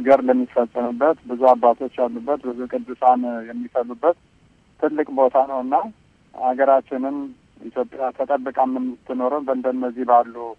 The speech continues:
አባቶች፣ በእንደዚህ በከበሩ ገዳማት ባሉ ቅዱሳን ጸሎት ጭምር ነውና ገዳሙ ትልቅ የበረከት ቦታ ነው። ትልቅ የጸሎት ቦታ ነውና ታሪኩን በዚህ ሰዓት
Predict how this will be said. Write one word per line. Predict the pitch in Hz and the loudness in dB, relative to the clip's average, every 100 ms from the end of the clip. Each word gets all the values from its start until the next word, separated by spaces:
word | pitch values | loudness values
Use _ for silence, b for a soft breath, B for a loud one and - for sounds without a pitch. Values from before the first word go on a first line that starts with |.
| _ _ _ _ _ | _ _ _ _ _
አባቶች፣ | 117 120 123 120 139 131 - _ _ - - - | -4 -2 -2 -2 -4 -10 -14 _ _ -20 -20 -18
በእንደዚህ | 113 117 117 117 120 | -10 -4 -4 -4 -2
በከበሩ | 123 127 117 120 120 | -2 -2 -2 0 0
ገዳማት | 117 117 117 120 117 | -2 2 4 4 4
ባሉ | 120 117 123 151 151 _ _ _ - _ 117 113 113 | 2 2 0 -6 -8 _ _ _ -20 _ -14 -12 -6
ቅዱሳን | 127 123 135 143 139 131 123 110 | -6 -2 2 6 6 2 -4 -8
ጸሎት | - 139 139 - | -6 -2 -2 -2
ጭምር | 135 131 127 | -4 -4 -2
ነውና | 127 120 110 107 110 135 226 _ _ _ 104 | 0 0 0 -4 -2 0 -2 _ _ _ -8
ገዳሙ | 120 127 131 156 | 2 6 6 4
ትልቅ | 151 139 131 131 - 120 120 120 - _ _ _ - 107 113 | -2 -2 0 0 0 0 0 -4 -14 _ _ _ -20 -12 -4
የበረከት | 117 120 120 - 123 | 0 2 2 -2 -2
ቦታ | 127 135 131 | 2 4 4
ነው። | 160 175 180 _ _ _ - | 2 -4 -8 _ _ _ -10
ትልቅ | 123 123 127 127 120 113 - _ - | -2 -2 0 0 0 -2 -10 _ -10
የጸሎት | 120 113 120 131 | -6 -4 -4 -4
ቦታ | 131 127 135 | -4 0 0
ነውና | 131 123 127 196 - _ _ _ _ | 0 -2 -2 -4 -6 _ _ _ _
ታሪኩን | 139 135 139 156 135 | 2 4 2 -4 -6
በዚህ | 131 131 | -6 -8
ሰዓት | - 120 131 | -2 2 2